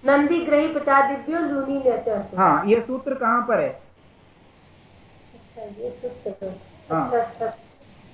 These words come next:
Speaker 2: भाष्य
Speaker 1: ये
Speaker 2: में देख
Speaker 1: सूत्र
Speaker 2: लीजिएगा, भाष्य में देख के बता दीजिए, कोई दिक्कत नहीं।
Speaker 1: तीन, तीन एक एक सौ चौंतीस।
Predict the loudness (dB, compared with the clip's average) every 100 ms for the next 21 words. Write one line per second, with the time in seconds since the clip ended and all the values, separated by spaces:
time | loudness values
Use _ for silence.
0 | -20 -20 -20 -20 -20 -20 -20 -20 -20 -2
1 | 0 4 6 4 6 6 6 4 2 2
2 | 4 4 4 0 2 2 4 0 2 0
3 | 0 0 0 0 0 -2 -4 -4 -6 -6
4 | -2 0 -2 -10 -10 0 4 6 6 4
5 | 4 0 4 4 4 -2